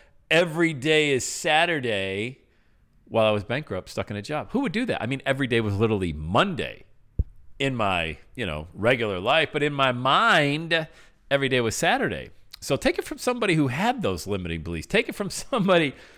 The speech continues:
who used to ask himself that question. "Who would wanna listen to me? My God, I'm stuck in a cubicle with a podcast, a motiv-, motivational thing, of all things, motivation. Like,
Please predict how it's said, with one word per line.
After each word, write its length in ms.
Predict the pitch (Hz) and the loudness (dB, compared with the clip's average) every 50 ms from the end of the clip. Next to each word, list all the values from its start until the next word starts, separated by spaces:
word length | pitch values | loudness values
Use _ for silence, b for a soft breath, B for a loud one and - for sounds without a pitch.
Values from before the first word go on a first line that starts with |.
| B B - | B B -2
who 80 | - | 0
used 220 | 147 151 151 151 - | 2 2 2 2 4
to 60 | 139 | 4
ask 200 | 151 196 - - | 2 2 2 -2
himself 320 | 185 139 - 117 101 - | -8 -6 -4 -4 -4 -2
that 180 | - 104 98 - | -4 -6 -6 -2
question. 320 | - 135 139 131 - 98 | 0 0 0 0 0 0
"Who 160 | 92 190 294 | 2 4 4
would 160 | 339 294 175 123 | 4 4 2 2
wanna 300 | 135 165 202 214 185 147 | 2 2 4 4 2 2
listen 320 | 139 196 208 202 - 160 | 2 2 0 0 -2 -8
to 60 | 143 | -6
me? 200 | 131 156 208 208 | -2 0 0 2
My 160 | 185 156 135 | 2 2 2
God, 220 | 131 123 156 165 160 | 4 4 2 2 2
I'm 80 | 147 | 0
stuck 260 | 127 - 180 165 160 - | -2 0 0 0 0 0
in 60 | 156 | -4
a 40 | 139 | -4
cubicle 460 | - - 160 165 160 165 - 139 139 | -2 0 -2 -2 -2 -4 -4 -2 -2
with 100 | 139 117 | -2 -2
a 40 | 110 | -2
podcast, 560 | - 139 135 135 131 - - 135 127 123 - | 0 2 2 2 2 2 2 2 2 2 0
a 20 | 120 | -2
motiv-, 440 | 117 131 135 120 - - - - - - | -2 -2 -2 -2 -6 -12 -20 -18 -4 2
motivational 540 | 202 262 285 254 247 277 285 - - 202 | 4 4 4 4 4 2 2 2 0 -2
thing, 120 | - - - | -2 -2 -2
of 140 | - 143 131 | 0 2 2
all 140 | 190 185 175 | 2 2 0
things, 380 | - - 220 208 151 113 - | 0 0 0 0 0 -2 -4
motivation. 800 | 113 113 135 160 156 131 95 113 170 226 247 - - - 65 65 78 | 0 2 2 2 2 0 0 0 0 0 -2 -4 -6 -10 -12 -14 -14
Like, 240 | 80 80 80 - | -14 -14 -14 -16